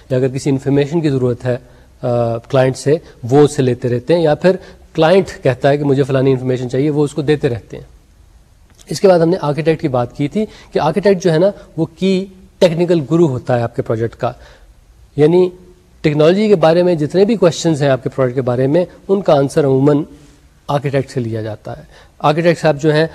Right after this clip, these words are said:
آپ کی ٹیکنالوجی کی سلیکشن بھی کرتے ہیں، یعنی اس پروجیکٹ کو کس ٹیکنالوجی کے تحت کیا جائے۔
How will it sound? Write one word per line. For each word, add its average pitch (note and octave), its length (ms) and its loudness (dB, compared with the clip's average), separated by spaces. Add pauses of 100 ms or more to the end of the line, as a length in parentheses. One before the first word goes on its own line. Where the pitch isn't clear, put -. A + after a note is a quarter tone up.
(160)
آپ C3+ 180 -4
کی D3+ 60 -2
ٹیکنالوجی C3+ 420 -2
کی C#3 80 -2
سلیکشن C3+ 380 -2
بھی F3 100 4
کرتے D#3 300 0
ہیں، F#3+ 100 2
یعنی F3+ 220 2
اس E3+ 160 -6
پروجیکٹ C#3+ 240 0
کو F3+ 80 -2
کس E3+ 240 -8
ٹیکنالوجی C3+ 440 -4
کے D3+ 100 -4
تحت B2+ 360 -8
کیا A#2 200 -8
جائے۔ A2+ 200 -8